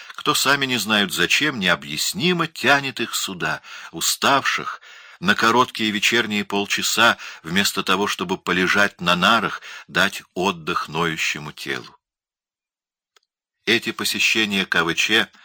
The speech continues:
незаметными, ненаглядными путями вносят в душу талику освежения. Хотя и сюда приходят такие же голодные люди,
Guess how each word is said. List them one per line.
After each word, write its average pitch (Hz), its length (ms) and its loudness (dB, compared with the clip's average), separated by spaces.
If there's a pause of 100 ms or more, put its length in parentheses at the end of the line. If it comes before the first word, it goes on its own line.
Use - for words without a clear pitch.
(540)
незаметными, 85 1040 -2 (880)
ненаглядными 104 880 2
путями 113 640 -2 (340)
вносят 110 580 0
в 87 120 -10
душу 104 520 -4 (140)
талику 87 460 -2
освежения. 69 840 -6 (1040)
Хотя 156 360 -4
и 147 140 -4
сюда 160 360 0
приходят 82 560 -4
такие 85 380 -2
же 80 140 -2
голодные 80 540 -2
люди, 98 360 -2